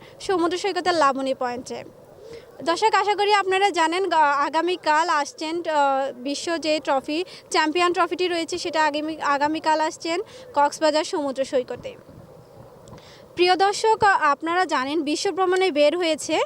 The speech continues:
বের হয়ে ঘুরে ফিরছে আইসিসি চ্যাম্পিয়ন ট্রফি। শিরোপা আগামীকাল আসছে কক্সবাজার সমুদ্র সৈকতে। বাংলাদেশে পাঁচ দিনের জন্য আসার অংশ হিসেবে কক্সবাজারে আসছেন এই ট্রফিটি।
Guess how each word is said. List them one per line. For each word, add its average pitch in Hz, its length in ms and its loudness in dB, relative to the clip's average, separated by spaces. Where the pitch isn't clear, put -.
বের 370 280 4
হয়ে 381 280 4
ঘুরে 339 280 0
ফিরছে 370 380 2
আইসিসি 311 580 0
চ্যাম্পিয়ন 330 480 -2
ট্রফি। - 400 -6
শিরোপা 311 480 4
আগামীকাল 349 640 0
আসছে 381 380 0
কক্সবাজার 302 560 -2
সমুদ্র 285 460 -2
সৈকতে। 254 580 0
বাংলাদেশে 370 720 2
পাঁচ 330 320 2
দিনের 381 280 0
জন্য 359 420 2
আসার 339 420 2
অংশ 311 300 0
হিসেবে 370 520 2
কক্সবাজারে 339 560 0
আসছেন 311 580 -2
এই 302 260 0
ট্রফিটি। 262 480 -4